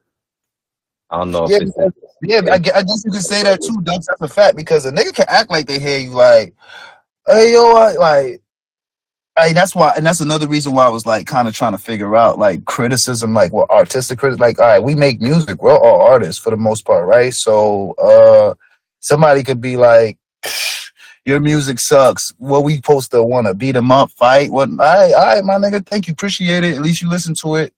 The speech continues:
Speaker 2: I, or, or let's see what the next person say type thing. Like, that's the, I, that's kinda like accepting criticism, not tweaking out, not bugging out, being able to be correct, uh,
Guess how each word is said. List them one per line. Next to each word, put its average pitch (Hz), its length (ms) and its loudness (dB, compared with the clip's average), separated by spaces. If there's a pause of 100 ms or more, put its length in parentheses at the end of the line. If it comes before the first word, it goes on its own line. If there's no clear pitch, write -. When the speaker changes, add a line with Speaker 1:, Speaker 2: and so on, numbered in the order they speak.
(120)
Speaker 2:
I, 123 180 2 (160)
or, 117 240 -2
or 123 200 -2 (300)
let's 127 160 -12
see 143 100 -10
what 131 80 -12
the 135 80 -14
next 135 220 -2
person 117 260 -6
say 107 200 -8
type 101 280 -4
thing. 101 180 -8
Like, 92 240 -6 (300)
that's 156 220 2
the, 107 120 2
I, 123 220 4 (100)
that's 165 300 2 (100)
kinda 147 260 0
like 127 240 0
accepting 113 520 -8
criticism, 110 720 -10
not 120 240 -2
tweaking 131 420 -6
out, 110 180 0
not 113 240 0
bugging 120 400 -2
out, 117 220 0 (300)
being 147 280 4
able 147 260 2
to 139 80 2
be 127 220 2
correct, - 440 -2
uh, 107 240 0